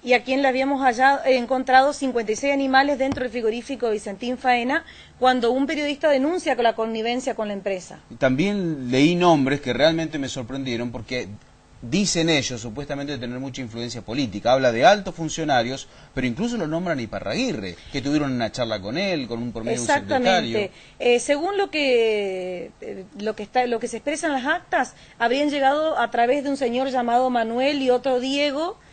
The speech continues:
Speaker 1: que es lo que dice ahí, no dice apellidos, eh, al secretario de Seguridad de la provincia.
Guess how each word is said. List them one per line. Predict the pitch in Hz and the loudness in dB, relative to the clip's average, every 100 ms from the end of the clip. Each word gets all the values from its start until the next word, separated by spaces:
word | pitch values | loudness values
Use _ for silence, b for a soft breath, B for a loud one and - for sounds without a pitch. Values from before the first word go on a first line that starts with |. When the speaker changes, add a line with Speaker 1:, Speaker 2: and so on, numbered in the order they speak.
| b - | b -4
Speaker 1:
que | 233 | 0
es | 240 | 2
lo | 240 | 0
que | 233 | 0
dice | 233 247 247 | 0 2 2
ahí, | 262 | 2
no | 247 | 2
dice | 220 233 262 | 0 0 0
apellidos, | 254 262 233 285 262 - - B B B | 2 0 0 -2 -2 -4 -6 B B B
eh, | 233 233 226 | 2 2 4
al | 247 247 | 2 2
secretario | 262 240 269 285 | 0 0 0 0
de | 277 | 0
Seguridad | 269 233 233 233 247 | 0 -2 0 2 4
de | |
la | 233 226 | 4 2
provincia. | 220 277 254 196 - - | 0 0 -2 -6 -10 -12